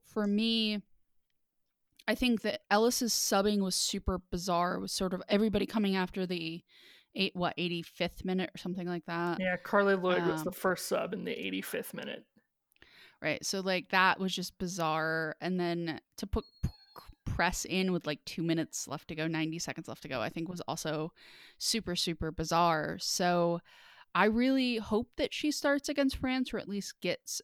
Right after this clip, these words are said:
Speaker 1: a solid half, because I think she's a player, she's very, very much like Morgan, and I've said this, but Alex Morgan is not nearly as fast right now because she's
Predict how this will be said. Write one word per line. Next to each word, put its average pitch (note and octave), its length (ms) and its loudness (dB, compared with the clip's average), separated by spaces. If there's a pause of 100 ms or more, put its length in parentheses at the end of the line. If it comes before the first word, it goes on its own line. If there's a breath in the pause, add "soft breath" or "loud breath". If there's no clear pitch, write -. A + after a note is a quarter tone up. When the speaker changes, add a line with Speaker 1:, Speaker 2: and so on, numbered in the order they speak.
Speaker 1:
a F#3 60 -4
solid F3 380 0
half, - 480 -2
because G#3+ 220 -4
I G#3 100 0
think G#3 160 -2
she's G3+ 220 -4
a - 20 -6
player, F3 640 0 (420 soft breath)
she's A#3 280 2
very, A#3+ 340 6
very G#3+ 240 4
much F3+ 240 0
like F3 100 -2
Morgan, D#3 400 -4
and E3+ 140 -2
I've E3 100 -2
said - 220 -8
this, - 240 -10 (440 loud breath)
but - 180 0 (120)
Alex G3 300 6
Morgan G3 240 0
is F3 100 -2
not E3+ 160 -2
nearly F3+ 480 2
as E3+ 160 -4
fast E3 300 -4
right B3 100 0
now B3+ 100 -2
because G3 280 -6
she's - 240 -8